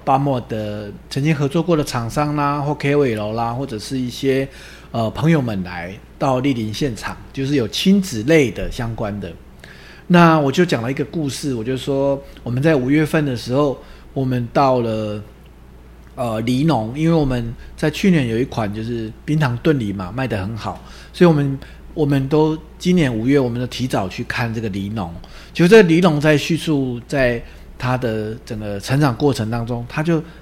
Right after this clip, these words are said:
提到说晚上的时候他们都要有一个抢水大作战，哦，就是他们每一区每一区的这个水啊，哦，晚上的时候呢，个，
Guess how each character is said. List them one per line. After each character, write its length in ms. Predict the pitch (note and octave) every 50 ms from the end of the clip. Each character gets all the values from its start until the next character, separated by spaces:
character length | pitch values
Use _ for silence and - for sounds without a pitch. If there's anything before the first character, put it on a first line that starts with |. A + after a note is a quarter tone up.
| - -
提 160 | - B2+ B2+
到 180 | C#3 D3+ C3+ A#2+
说 180 | B2 C3+ C#3 C#3 - - - -
晚 260 | - C#3+ A#2 A2 G2+
上 220 | G#2 - E3+ D#3
的 80 | C#3 B2+
时 160 | B2 - C#3
候 100 | C3+ C#3
他 160 | C3 - D3
们 160 | C#3+ C3+ B2 B2
都 80 | C#3
要 240 | C3+ C3 B2 A2 - - - - - - -
有 100 | - A2+
一 60 | A#2
个 120 | B2+ A2+ G#2+ - - - - - -
抢 340 | - - B2 B2 C#3 F3+ G#3
水 240 | - - A#2 F#2+ F2+
大 240 | - - D3+ B2+
作 240 | A#2 - - C#3+ A#2+
战， 260 | A2+ - D#3 C3 G2 - - - - -
哦， 120 | G2+ F#2+ F#2+
就 80 | B2 C3+
是 180 | B2+ C3 C3+ A2+ - - - - - - - - - -
他 100 | - C#3+
们 100 | D3+ C#3+
每 200 | C3 B2+ A#2 C#3
一 40 | D#3
区 200 | - - E3+ E3
每 160 | D3+ C#3 C#3+
一 40 | D3
区 220 | - - E3 F3
的 180 | E3 D#3 C#3 C3
这 120 | B2+ D#3+
个 80 | D3+ D3
水 320 | - - - A#2+ F#2+ F#2
啊， 200 | G2 F#2 E2+ E2+ - - - - - - -
哦， 280 | - A2+ G#2 G2 F#2 - -
晚 180 | - B2 A#2+ A#2+
上 180 | - F#3+ F3+
的 80 | D#3+ C#3+
时 120 | B2+ - D3
候 100 | C#3+ C3+
呢， 220 | C3 C3 B2+ B2+ - - - - - - -
个， 300 | - C3 C3+ B2+ A#2